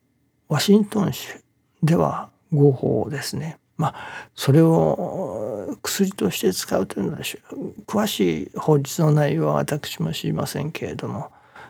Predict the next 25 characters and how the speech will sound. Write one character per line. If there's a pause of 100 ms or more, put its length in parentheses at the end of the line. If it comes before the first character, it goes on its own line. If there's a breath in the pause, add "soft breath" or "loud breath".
(140)
い
わ
ゆ
る
普
通
に (580)
手
に
入
り
ま
す
ね。
普
通
に
お
店
に
売
っ
て
い
る。